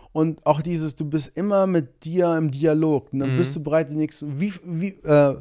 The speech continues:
Speaker 1: was bist du bereit zu opfern? Weil im Leistungssport musst du sehr viel opfern, ne?
Speaker 2: Mhm.
Speaker 1: Freunde gehen raus, du gehst nicht raus, warum? Nächsten Tag Wettkampf, ich muss früher aufstehen,
Speaker 2: Mhm.
Speaker 1: Ernährung, ich darf den Scheiß, den du, was McDonald's, den Scheiß, den du isst,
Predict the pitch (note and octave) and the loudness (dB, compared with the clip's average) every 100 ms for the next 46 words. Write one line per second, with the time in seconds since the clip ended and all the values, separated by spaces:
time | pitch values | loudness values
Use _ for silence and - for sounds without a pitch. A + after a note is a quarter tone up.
0 | - _ - F#3 G3 F3+ D#3 E3 E3 - | -10 _ -4 -2 -6 -8 -2 -2 0 -4
1 | C3 C#3+ - A#2+ B2 A#2+ - C3+ C#3+ F3 | -4 -6 -8 -4 -2 -2 -4 -2 0 0
2 | - D#3+ - C#3 C3+ - B2+ B2 A#2 B2+ | -4 -6 -4 -4 -4 -8 -6 -6 -6 -10
3 | A#2 - - G#2 A2 B2 A#2+ A2 A#2 C3+ | -14 -14 -18 -14 -12 -8 -6 -8 -4 0
4 | C3+ A#2+ A#2 A#2 C#3 C3+ - B2 A#2 B2+ | 0 0 -4 -2 -4 -4 -6 -6 -6 -8
5 | - A#2+ C3+ B2 B2 C3 B2+ - - A2+ | -4 -4 -4 -4 -4 -4 -6 -8 -8 -6
6 | C3 B2+ B2+ G#2+ A2 A#2 - C3 A2 C3+ | -6 -8 -10 -10 -10 -10 -8 -6 -2 -4
7 | B2+ - C3+ B2+ A#2 A#2 C#3+ D3+ D#3 C3+ | -6 -10 -6 -4 -4 -2 0 2 2 0
8 | C#3 C3 - C#3 C3+ - _ _ D3+ D3 | -2 -4 -4 -4 -6 -12 _ _ -4 -2
9 | - D3+ C#3 C#3 C3+ - - G#2+ A2+ G2+ | 0 0 0 -4 -4 -10 -8 -8 -8 -12
10 | - G2 G2+ - C3+ D3 C3+ C3 C#3 C#3 | -12 -12 -12 -8 -8 -4 -6 -4 -4 -4
11 | E3+ D#3 C3 | -6 -8 -12